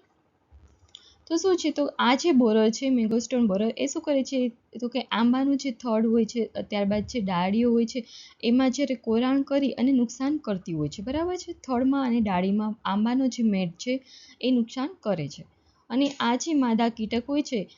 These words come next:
એ ઝાડના થડની તિરાડમાં કે ડાળીઓના જોડાણ પાસે એકલ દોકલ ઈંડા મૂકતા હોય છે, બરાબર છે. અને આ જે ઈંડા હોય છે, એમાંથી જે કીડો નીકળે છે, એ છાલમાં થઈ અને ડાળી કે થડમાં અંદરની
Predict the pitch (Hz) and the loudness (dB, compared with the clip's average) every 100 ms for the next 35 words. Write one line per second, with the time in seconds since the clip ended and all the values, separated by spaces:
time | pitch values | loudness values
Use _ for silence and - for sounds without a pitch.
0 | _ - 247 233 247 233 233 277 277 254 | _ -4 -2 0 0 0 2 0 0 -2
1 | 208 202 214 208 220 240 240 254 262 262 | -2 2 0 -2 -2 0 2 2 0 0
2 | 233 208 190 202 208 208 220 220 180 175 | 0 0 0 0 0 0 -2 -4 -4 -2
3 | 202 202 214 226 214 - - _ 226 233 | -2 -4 -6 -4 -8 -10 -20 _ -4 -2
4 | 311 294 233 220 233 - 190 196 254 349 | 0 2 0 0 -4 -4 -2 0 0 0
5 | 247 226 208 156 147 - 185 247 330 359 | -2 -2 -4 -2 -2 -4 -6 -4 -2 -2
6 | 349 349 - 233 254 - 233 269 349 302 | -6 -10 -10 -4 -4 -2 -2 -2 -2 2
7 | 247 226 247 254 - - 214 240 254 294 | 2 4 2 0 -4 -4 0 2 0 -2
8 | 269 277 226 - 208 208 240 269 311 294 | -2 -2 -4 -2 0 2 2 2 0 0
9 | 165 - - - - 226 240 233 247 262 | -4 -10 -20 -20 -6 -4 0 2 4 4
10 | 294 302 330 262 - 214 220 202 208 214 | 2 0 -2 -2 -4 -2 0 2 2 0
11 | 233 277 269 233 180 196 202 - 202 220 | 0 -4 -4 -2 -4 -2 -4 -4 -2 0
12 | 269 294 | 0 -2